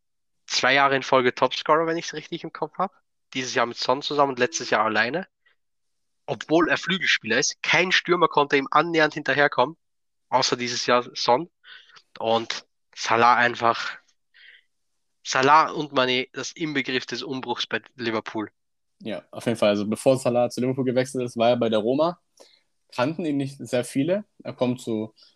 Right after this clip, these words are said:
Speaker 2: Liverpool und hat direkt ja ab der ersten Saison komplett überzeugt. Komplett. Auf jeden Fall Weltklasse-Spieler. Aktueller Marktwert neunzig Millionen. Marktgerechtes Angebot in den Augen von Liverpool. Wie es ja ähnlich zu Mané war,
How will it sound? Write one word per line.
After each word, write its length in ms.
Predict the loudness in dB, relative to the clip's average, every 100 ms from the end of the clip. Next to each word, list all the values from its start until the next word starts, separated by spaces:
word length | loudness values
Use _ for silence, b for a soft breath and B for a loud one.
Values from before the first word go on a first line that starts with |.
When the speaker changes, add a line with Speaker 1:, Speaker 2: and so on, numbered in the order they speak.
| b b
Speaker 2:
Liverpool 360 | -4 -4 -2 -2
und 60 | -2
hat 120 | -4
direkt 220 | -6 -4
ja 120 | -6
ab 200 | -4 -8 -12 _ _
der 160 | -4 0
ersten 280 | 0 0 -4
Saison 260 | -2 -2 -2
komplett 340 | -2 -2 -4
überzeugt. 500 | -6 -6 -6 -8 -10 _ _ _ _ _ _ _ 0
Komplett. 420 | 0 0 -6 -8 _ _ _ B B B B B _ _ _
Auf 160 | -4 2
jeden 140 | 2
Fall 320 | 4 2 2 -2
Weltklasse-Spieler. 1600 | 0 4 4 0 -10 -4 -4 -4 -10 -10 -10 -2 0 0 -4 _ _ -2
Aktueller 420 | -2 2 2 4
Marktwert 540 | 2 2 0 -4 -4 -2
neunzig 680 | 2 4 4 2 -4 -2
Millionen. 440 | -2 0 0 -2 -4 _
Marktgerechtes 680 | 0 2 2 0 -2 -2 -6
Angebot 420 | -4 -4 -4 -6
in 60 | -8
den 100 | -4
Augen 200 | -2 -2
von 140 | -2
Liverpool. 540 | 0 -2 -2 -2 -2 -4 _ _ -14
Wie 200 | -2 -2
es 100 | 0
ja 80 |
ähnlich 260 | 0 0 0
zu 100 | -2
Mané 320 | 0 2 2
war, 260 | 2 0